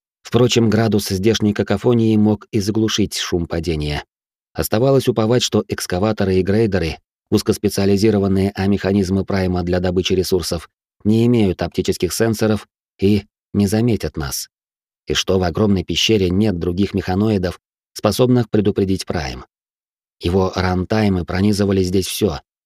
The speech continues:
синхронизируя машины единой сетью. И если нас обнаружит одна, мгновенно будут знать все остальные.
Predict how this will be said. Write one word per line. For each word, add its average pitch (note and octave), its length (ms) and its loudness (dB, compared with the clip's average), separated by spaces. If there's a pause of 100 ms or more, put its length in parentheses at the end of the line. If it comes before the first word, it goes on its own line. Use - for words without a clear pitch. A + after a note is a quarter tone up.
(240)
синхронизируя G#2+ 760 2
машины G#2+ 440 2
единой G#2 380 2
сетью. E2+ 440 -4 (440)
И - 80 -2
если B2+ 260 0
нас A#2+ 200 0
обнаружит A2+ 540 2
одна, G2 380 0 (300)
мгновенно A2 580 2
будут G#2 260 2
знать G2+ 220 0
все - 180 -2
остальные. E2+ 560 -4